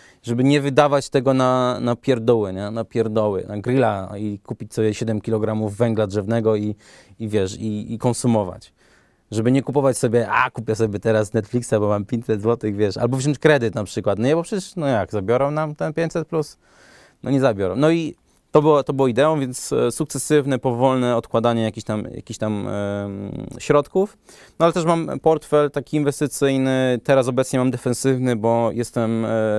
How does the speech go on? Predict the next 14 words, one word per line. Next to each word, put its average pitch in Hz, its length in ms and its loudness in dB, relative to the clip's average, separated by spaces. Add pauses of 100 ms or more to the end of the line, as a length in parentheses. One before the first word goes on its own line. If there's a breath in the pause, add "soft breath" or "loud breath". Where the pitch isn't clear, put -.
(120)
w 107 80 0
obligacje 120 840 0
w, - 200 -18
e, 107 380 0 (480 loud breath)
załadowany 113 920 0
w - 100 -16
E 117 120 -8
T 117 260 2
F - 140 -6
o 113 60 -6
nazwie 107 460 0
T 120 180 0
L 110 140 2
T. 156 260 2